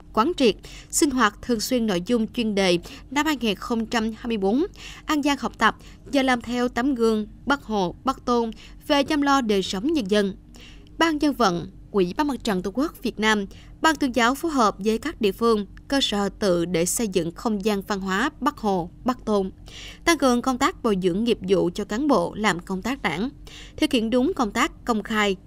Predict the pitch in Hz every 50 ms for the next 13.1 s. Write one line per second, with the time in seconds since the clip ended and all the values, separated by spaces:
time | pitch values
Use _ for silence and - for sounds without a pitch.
0 | - - 247 226 226 - 262 247 - 214 220 214 208 - 202 180 - - 196 165
1 | 156 208 311 339 - - - - - - - - - - - - - - - 359
2 | 370 - 262 196 175 202 - 233 220 208 208 190 202 233 226 208 196 - 107 196
3 | 90 - - - - - - - - - - - 262 220 214 233 233 220 220 214
4 | - - 226 214 202 196 190 202 247 370 - - 190 180 180 214 190 165 175 220
5 | 277 - - - - - 240 233 220 208 196 190 175 160 185 180 196 185 226 -
6 | - 233 165 165 165 151 - - 220 214 196 202 196 175 160 165 175 - - -
7 | - - - - 262 254 226 202 208 247 269 - 311 - - 247 233 233 220 185
8 | 160 - 254 254 - - 196 180 170 165 185 208 220 202 180 - - - - 220
9 | 185 - 240 285 302 - - - - - 190 180 180 208 277 311 - - - 226
10 | 190 180 170 190 185 202 269 - - 220 190 - 180 165 170 175 180 170 165 196
11 | 220 - - 160 151 294 381 - - - - - - - - - 262 254 - 233
12 | 233 226 226 220 - - - 269 254 226 208 190 - 190 185 - - 196 190 190
13 | 185